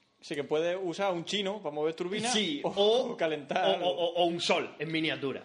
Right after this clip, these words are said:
Speaker 2: ¿vale? Bien. Hay dos tipos de confinamiento. Está el confinaci-, el confinamiento magne-, magnético del plasma termonuclear,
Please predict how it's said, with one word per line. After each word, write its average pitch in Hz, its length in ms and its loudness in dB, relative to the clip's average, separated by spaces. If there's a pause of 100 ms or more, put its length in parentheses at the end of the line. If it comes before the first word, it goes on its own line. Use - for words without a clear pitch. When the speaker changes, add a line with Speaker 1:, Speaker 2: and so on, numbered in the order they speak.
(120)
Speaker 2:
¿vale? 190 320 -2
Bien. 160 300 0 (800)
Hay 254 200 4
dos 247 160 0
tipos 247 240 2
de 220 80 0
confinamiento. 151 840 -4
Está 156 560 -2 (100)
el 175 160 2
confinaci-, 175 600 -2
el 160 200 -2
confinamiento 165 500 -4
magne-, 190 520 -4
magnético 156 580 -2
del 123 140 -2
plasma 151 380 -6
termonuclear, 139 920 -6